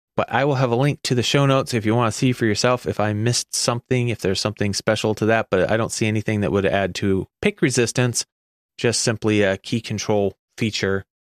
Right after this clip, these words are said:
basically extending the patents into twenty twenty-nine, I think they said.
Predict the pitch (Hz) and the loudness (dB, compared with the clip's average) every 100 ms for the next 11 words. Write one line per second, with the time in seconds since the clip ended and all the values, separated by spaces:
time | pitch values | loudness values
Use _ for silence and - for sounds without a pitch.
0 | _ _ _ - - - 101 92 - 113 | _ _ _ -14 -10 -4 -2 -2 -2 -2
1 | 104 95 - 127 - 101 - 101 98 - | -2 -4 -2 -4 -4 -8 -8 -8 -6 -4
2 | 98 95 92 - 98 - 92 - 87 - | 0 0 -2 -4 -6 -4 -6 -4 -8 -6
3 | 90 92 92 80 - - - - - - | -4 -4 -4 -6 -10 -14 -14 -12 -10 -10